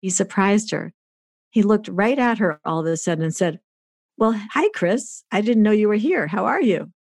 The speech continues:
Crystal rushed to call her sisters and her daughters, explaining that Dad was very lucid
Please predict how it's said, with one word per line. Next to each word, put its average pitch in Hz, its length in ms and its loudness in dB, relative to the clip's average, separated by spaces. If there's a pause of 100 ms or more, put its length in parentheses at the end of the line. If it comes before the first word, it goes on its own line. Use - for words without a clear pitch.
(120)
Crystal 233 480 0
rushed 180 360 -2
to - 60 -10
call 175 260 -2
her 160 120 -8
sisters 170 640 -2
and 156 100 -4
her 160 100 -2
daughters, 156 600 -2
explaining 190 560 2
that 160 240 -2 (160)
Dad 175 260 2
was 160 160 -4
very 196 320 2
lucid 175 420 -2